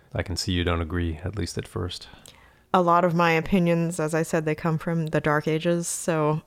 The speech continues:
Speaker 2: you know, this wasn't even an option for me back in the day. So perhaps this is, like, how people do it these days, you know?
Speaker 1: Well, back in the day, it would have been,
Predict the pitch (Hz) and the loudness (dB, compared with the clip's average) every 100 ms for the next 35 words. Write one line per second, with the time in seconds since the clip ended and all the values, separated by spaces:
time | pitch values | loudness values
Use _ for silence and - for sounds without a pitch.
0 | 175 165 147 160 160 170 160 165 160 143 | 0 2 2 0 0 0 0 0 2 2
1 | 143 147 147 151 143 - - 165 160 160 | 2 -2 -2 2 2 2 0 2 2 0
2 | - - - - - - 185 180 185 185 | -2 -20 -20 -20 -20 -4 0 2 2 2
3 | 185 180 180 185 190 196 - 180 170 185 | 2 0 2 2 2 -2 0 0 2 0
4 | - 190 - 160 156 - 156 165 160 147 | -2 -2 0 -4 -2 -4 -4 -2 -4 -2
5 | - 160 160 - - 165 - 160 - - | -4 0 0 -2 -4 -4 -4 -8 -8 -12
6 | - - 165 170 202 254 202 127 143 123 | -10 -8 2 4 4 4 4 6 6 6
7 | 110 110 90 107 95 92 90 | 6 4 6 4 4 2 0